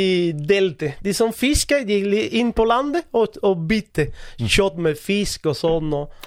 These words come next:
Speaker 2: Var det her den folkegruppa som het noe med T-,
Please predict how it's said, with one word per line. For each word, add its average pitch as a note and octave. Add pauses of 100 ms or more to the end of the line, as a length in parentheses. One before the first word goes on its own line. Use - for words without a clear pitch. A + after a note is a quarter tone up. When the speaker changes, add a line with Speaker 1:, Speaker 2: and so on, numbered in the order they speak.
(360)
Speaker 2:
Var B2
det A#2
her A2+
den A2
folkegruppa G2+
som G#2+
het G#2
noe G#2+
med G#2
T-, A2+